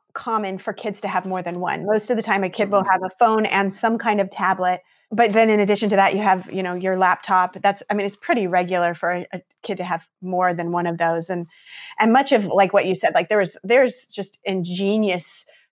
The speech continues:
Speaker 1: technology behind this, not just in what it can do and how beneficial it can be and how helpful it can be,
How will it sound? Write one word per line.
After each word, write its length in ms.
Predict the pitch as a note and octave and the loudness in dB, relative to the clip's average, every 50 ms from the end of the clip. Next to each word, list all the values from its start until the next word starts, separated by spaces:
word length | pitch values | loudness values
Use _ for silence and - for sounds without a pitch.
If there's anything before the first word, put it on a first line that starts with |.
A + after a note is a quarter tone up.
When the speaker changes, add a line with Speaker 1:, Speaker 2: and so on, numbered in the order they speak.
| _ | _
Speaker 1:
technology 680 | - - G#3+ - - F#3+ F3+ F#3+ G3+ G3 F3+ F3 F3+ | -4 -4 -2 -2 0 0 2 4 4 4 2 0 -2
behind 460 | F3 F3+ F3 F3+ - G3+ G3 G3 G3+ G3 | -2 -2 -4 -4 -4 -2 -2 0 0 -2
this, 200 | F3 F3 - - | -4 -4 -6 -4
not 320 | G3 G3 G#3 A3+ C4 B3+ | -2 0 0 0 0 0
just 280 | - A#3+ G3+ G3+ - - | 0 -2 -2 -2 -6 -8
in 240 | - G3+ G3 F#3+ F#3+ | -6 -6 -4 -4 -4
what 220 | F#3 G3 G3 - - | -2 0 0 0 0
it 160 | F#3+ F#3+ - | -4 -6 -6
can 220 | - - G3+ F#3 F3+ | -8 -8 -8 -6 -4
do 200 | E3+ F#3 F3+ F3+ | -4 -4 -4 -4
and 120 | D#3+ F3 | -4 -4
how 140 | F3 F#3 E3+ | -4 -6 -4
beneficial 540 | F3 E3+ E3 F#3+ F#3+ - F#3+ F#3 - G3+ G3 | -2 -2 -4 -4 -4 -4 -6 -4 0 0 0
it 100 | - - | 0 -2
can 100 | G3+ G3 | -4 -4
be 160 | G3 F#3+ F#3+ | -2 -2 -2
and 100 | F#3 F3 | -2 -2
how 120 | F3 F3 | -4 -4
helpful 360 | E3 E3 F#3 F3+ - - A3 | -2 0 -2 -2 0 2 0
it 100 | G3+ - | 0 0
can 100 | - G3+ | -2 -6
be, 180 | F#3+ F#3 F#3 F3+ | -6 -6 -6 -6